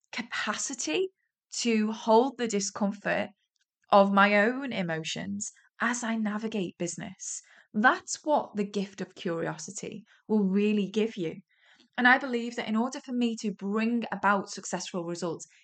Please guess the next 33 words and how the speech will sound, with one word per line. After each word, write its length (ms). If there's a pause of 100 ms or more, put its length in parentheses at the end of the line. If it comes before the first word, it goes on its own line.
(160)
in 260
business, 600 (480)
I 380
must, 540
we 420
must 520 (260)
expand 640
our 120
capacity 720 (320)
to 200
hold 520
the 100
discomfort 640
of 180
failure. 340
And 260
really, 440 (360)
what 220
I 120
mean 280
when 100
I 80
say 240
that 200
is 300 (640)
we 120
need 240
to 80
be 120
able 200
to 120
support 580
ourselves 680